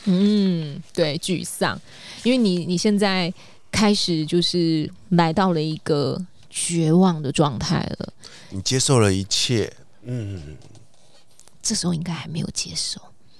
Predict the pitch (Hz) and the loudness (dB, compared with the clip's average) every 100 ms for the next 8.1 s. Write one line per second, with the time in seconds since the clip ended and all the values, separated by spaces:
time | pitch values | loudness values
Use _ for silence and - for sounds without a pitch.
0 | - - - - - - 90 214 175 156 | -20 -20 -20 -20 -20 -14 -4 0 0 -2
1 | 160 160 170 165 160 139 170 - - - | -4 -2 -2 0 -2 -4 -4 -6 -6 -4
2 | 160 151 143 151 143 143 - - - - | -4 -6 0 0 2 0 -2 -12 -4 -4
3 | - - - - 143 - 202 180 170 175 | -4 -8 -10 -6 -6 0 2 2 2 4
4 | 196 185 185 180 180 156 135 - - - | 4 2 -2 -2 0 -2 -4 -12 -14 -2
5 | 175 196 196 175 175 190 175 156 - - | 2 4 2 2 4 4 4 0 -6 -20
6 | - - 160 151 170 160 143 - - - | -8 2 4 6 6 4 2 -4 -2 2
7 | 202 180 175 165 143 151 - 185 170 156 | 4 4 2 0 -2 -4 -6 -2 -2 -2